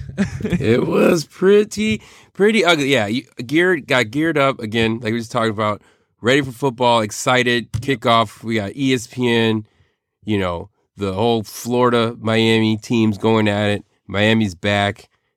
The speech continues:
Speaker 2: Uh, Florida's supposed to be back. Everything's back. The whole, you know, the whole lockdown, the state of Florida. And we get started, and it was just like,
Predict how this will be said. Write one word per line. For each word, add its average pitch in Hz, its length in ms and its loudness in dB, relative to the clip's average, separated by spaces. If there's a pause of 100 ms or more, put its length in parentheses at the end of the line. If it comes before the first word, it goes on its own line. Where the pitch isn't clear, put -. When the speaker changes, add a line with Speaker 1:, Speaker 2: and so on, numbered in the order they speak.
Speaker 2:
Uh, 85 160 -6
Florida's 123 360 0
supposed 113 280 0
to 101 60 -8
be 104 80 0
back. 98 480 -2
Everything's 117 500 0
back. 90 380 -2
The 110 80 -10
whole, 117 320 0
you 110 240 -8
know, 87 160 -12 (340)
the 107 120 -6
whole 120 320 0
lockdown, 113 440 2
the 107 60 0
state 104 240 -2
of 95 80 -8
Florida. 95 440 -4 (680)
And 95 560 -4
we 104 100 -6
get 151 200 2
started, 160 460 4
and 120 180 2
it - 20 2
was 113 140 -2
just 123 200 -4
like, 117 260 0